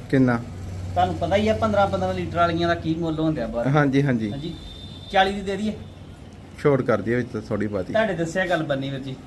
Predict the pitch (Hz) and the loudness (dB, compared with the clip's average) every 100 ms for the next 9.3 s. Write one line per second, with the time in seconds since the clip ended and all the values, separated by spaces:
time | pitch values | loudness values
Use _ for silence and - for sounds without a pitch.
0 | - 120 156 151 156 151 147 104 95 98 | -10 6 8 10 8 4 2 0 -2 -6
1 | 98 - - 196 208 190 180 175 170 160 | -8 -12 -6 -4 0 0 0 -2 -2 0
2 | 151 160 135 147 135 127 127 - - - | 0 0 -2 -6 -6 -8 -8 -10 -6 2
3 | 170 151 120 110 170 175 185 247 262 285 | 4 4 4 0 0 -2 2 2 2 0
4 | 262 302 262 262 269 262 240 240 240 240 | 0 6 8 8 4 0 0 0 0 2
5 | 247 254 220 240 240 247 262 233 214 240 | 2 0 2 4 4 4 4 2 0 -2
6 | 208 190 190 220 190 196 196 - - - | 0 0 2 0 2 2 0 -6 -14 -6
7 | 180 165 143 127 104 - - 240 190 220 | 2 4 4 4 2 -2 -4 -2 -2 -2
8 | 208 170 160 170 180 156 143 170 160 135 | -4 -2 -2 0 0 -2 0 0 0 2
9 | 151 123 | 2 2